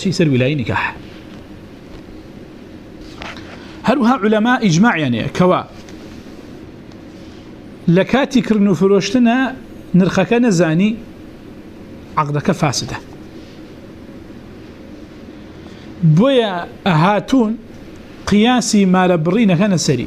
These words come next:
ئەڵێن ئەگەر ژنێکی ژمارە ببڕی، هیچ دیاری نەکەی، مارەیەکە مەجهول بێ، ئەوە چییە؟ عەقدەکە فاسدە. ئاوایان وتووە. من بەسم چییە؟ لەوانەیە هەنی نمونە بێنمە قسەی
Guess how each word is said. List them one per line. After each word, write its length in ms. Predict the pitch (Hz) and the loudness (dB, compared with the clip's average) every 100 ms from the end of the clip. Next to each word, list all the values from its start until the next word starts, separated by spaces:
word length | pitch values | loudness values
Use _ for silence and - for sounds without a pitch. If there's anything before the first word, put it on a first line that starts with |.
| - | 0
ئەڵێن 240 | 180 233 269 | 2 4 2
ئەگەر 200 | 214 190 160 139 185 | 2 2 0 -2 2
ژنێکی 320 | 190 226 175 185 | 4 4 4 4
ژمارە 300 | 175 180 208 175 | 4 4 4 2
ببڕی، 400 | 175 151 120 104 - - - - - - - - 190 | 2 0 -2 -2 -8 -16 -16 -18 -18 -20 -20 -2 2
هیچ 140 | 220 165 | 2 4
دیاری 280 | 190 185 220 208 | 2 2 2 0
نەکەی، 300 | - 160 175 208 170 | 2 2 2 2 2
مارەیەکە 460 | 165 170 175 202 208 | 4 4 4 4 4
مەجهول 380 | 175 139 190 160 143 | 4 4 2 2 4
بێ، 160 | 165 - - - - - - - - - - - - - - - - - | 4 2 -6 -18 -18 -18 -18 -20 -20 -20 -20 -20 -20 -20 -20 -20 -18 -2
ئەوە 180 | 160 185 - | 2 2 2
چییە؟ 200 | 165 170 - - - - - - - - - - - | 2 0 -8 -18 -18 -20 -18 -18 -18 -18 -20 -12 -4
عەقدەکە 340 | 151 143 139 196 156 | -2 -2 0 0 2
فاسدە. 360 | 120 - 120 - | 0 -2 -4 -2
ئاوایان 320 | 277 214 131 113 | 0 2 0 0
وتووە. 220 | - - - - - - - - - 190 | -4 -10 -14 -18 -20 -20 -20 -20 -2 2
من 100 | 196 | 4
بەسم 260 | 202 208 185 - | 4 4 2 2
چییە؟ 200 | 165 180 - - - - - - - - - - - - - - | 2 0 -8 -18 -18 -18 -18 -18 -20 -20 -20 -20 -18 -16 -6 0
لەوانەیە 280 | 160 175 190 | 4 4 4
هەنی 120 | 185 170 | 4 4
نمونە 220 | 180 180 | 4 4
بێنمە 240 | 185 185 180 | 4 0 -2
قسەی 200 | - 185 | 2 4